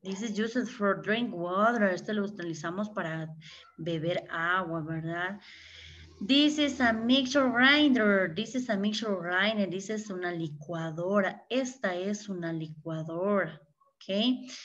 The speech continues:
Entonces son algunos de nuestros objetos que nosotros utilizamos en nuestra casa. ¿Ok? Vamos a repetir nuevamente. This is a fridge.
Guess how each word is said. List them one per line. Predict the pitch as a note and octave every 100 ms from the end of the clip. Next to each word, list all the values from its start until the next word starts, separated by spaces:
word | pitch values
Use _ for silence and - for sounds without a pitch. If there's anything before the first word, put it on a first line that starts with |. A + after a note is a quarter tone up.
| -
Entonces | - C#4 C#4+ C4
son | - C#4+ -
algunos | B3 B3+ - C4+ D4+ D4+ D#4
de | A#3 G3+
nuestros | G3+ G#3 B3 B3+ C#4
objetos | C#4 - - F3+ E3+ B3+
que | B3+ G3+
nosotros | E3 D#3+ E3+ - G3+
utilizamos | A#3+ A#3+ C4 C4 - F#3+ F#3 G#3+ G#3+ - - - - -
en | G3 F3+
nuestra | E3 D#3+ D#3+ - F#3+ F#3+
casa. | D4 F4 F4 - - - -
¿Ok? | - F3+ F#3+ C#4+ - - - - - - - - _ _ B3+ _ _ _ B3+ _ _ _ B3+ _ _ _ _ _ _ -
Vamos | F3+ F#3+ G3 G#3+
a | A#3
repetir | F#3+ F#3 F#3 - G3+ G3+
nuevamente. | G3 F#3 G3 A3+ C#4 A#3 F3+ E3+ A3 D4 D4 - - _
This | G#3 A3+ A3 A3+
is | G#3+
a | F#3
fridge. | - - F3 E3+ D#3 E3 A#3 E4+ G#4